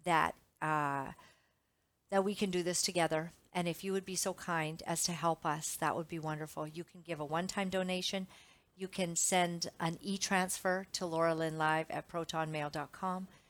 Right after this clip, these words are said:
You can write me a note, and I have to say, I don't always get back to everybody. I do appreciate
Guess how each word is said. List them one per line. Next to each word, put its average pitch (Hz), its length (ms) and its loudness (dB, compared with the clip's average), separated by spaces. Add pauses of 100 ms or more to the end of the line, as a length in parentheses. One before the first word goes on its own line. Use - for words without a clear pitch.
(240)
You 170 120 -20
can 165 140 -8
write 160 180 0
me 165 120 -2
a 160 80 0
note, 160 380 0
and 160 200 -2
I 151 60 -2
have 156 240 -4
to - 80 -8
say, 180 340 0 (320)
I 160 60 -6
don't 165 180 0
always 160 300 -2
get - 180 0
back 170 260 4
to 180 100 0
everybody. 160 560 0 (360)
I 170 80 -2
do 180 200 0
appreciate 170 800 -2